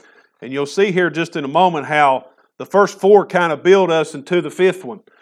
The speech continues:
And maybe you hadn't thought of that before, but maybe we can help point that out just a little bit, how these build upon each other. But today we'll be talking about the fifth commandment, which is to honor your father and mother. And that's the title of our lesson today, is just honor your father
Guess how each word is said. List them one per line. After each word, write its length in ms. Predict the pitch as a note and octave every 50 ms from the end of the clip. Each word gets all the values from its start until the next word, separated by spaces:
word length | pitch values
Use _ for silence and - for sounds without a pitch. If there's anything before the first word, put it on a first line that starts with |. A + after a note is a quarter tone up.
| _ _ _ _
And 140 | A2 B2+
maybe 220 | C3 C#3+ D3+ D3 D3
you 100 | C#3+ C#3
hadn't 200 | D3+ D3+ C3 C3
thought 220 | - E3 E3 D#3+
of 60 | D3+
that 160 | C#3+ C#3+ C#3 C#3
before, 360 | B2 - - C#3 C#3+ D#3 D#3
but 120 | C#3+ C3+
maybe 220 | B2+ C3 C#3 C#3+ C#3
we 160 | C3 C#3 C#3
can 180 | C#3 - B2
help 320 | A#2 C#3+ D3 C#3 C#3+ _ _
point 220 | - D#3 D3+ D3
that 180 | D3+ C3+ C3+ C3+
out 220 | C#3+ D#3 D3+ C#3+
just 160 | C#3+ C3+ -
a 40 | C#3
little 200 | C3 C3+ C3 B2
bit, 160 | A#2+ C#3 D3
how 200 | B2+ C#3+ D3 C#3+
these 220 | C#3 D3 D3 C#3+ C3
build 320 | B2+ D3+ D#3 E3 D#3 D3
upon 320 | C#3 C#3+ D#3 D3+ D#3 D3+ D3
each 180 | C3+ C3+ -
other. 320 | E3+ F3+ F3+ D3+ B2 A2 - _ _ _ - - - _ _
But 80 | - D3
today 260 | - D#3 F3+ G#3 B3
we'll 120 | C4 B3+ A3
be 260 | F#3+ A3 G#3+ G3+ F#3+
talking 320 | - G#3 G#3 G#3 G3+ F#3
about 240 | F3 F3 F3+ F3+ D3
the 80 | D#3 -
fifth 320 | - - A3 A3 G#3+ A3
commandment, 720 | - E3+ E3+ F3 F3+ F3+ F#3 F#3 G3 F#3+ F#3+ _ _ - _ _ _ _ _ _
which 220 | - F3 F#3+ F#3 -
is 160 | F3 E3 -
to 120 | - E3
honor 300 | D3+ E3 F#3+ G3+ G#3 G#3
your 160 | G#3 F#3+ F3+ E3+
father 420 | - F#3+ F#3 F#3 F#3 F3+ F3+ E3+
and 100 | D#3+ E3
mother. 320 | E3 F3 E3 C#3+ A#2+ A2+
And 80 | A2+ A#2
that's 200 | B2+ C#3 C#3 -
the 80 | - C3
title 360 | - - D3+ D3 D3 C#3+ C#3
of 60 | B2+
our 140 | C3+ C3+ C3+
lesson 360 | C#3+ D3 D#3 D3+ D3+ D3 C3
today, 360 | C3 B2+ C3 C#3+ C#3+ C#3+ C3+
is 100 | C3 B2
just 220 | - C#3 C3 - D3
honor 340 | C#3 D#3+ F3+ G3 G3 G3
your 180 | F#3+ E3+ D#3 C#3+
father 540 | - - F3 F3 F3 F3 D#3+ F3 E3+ D#3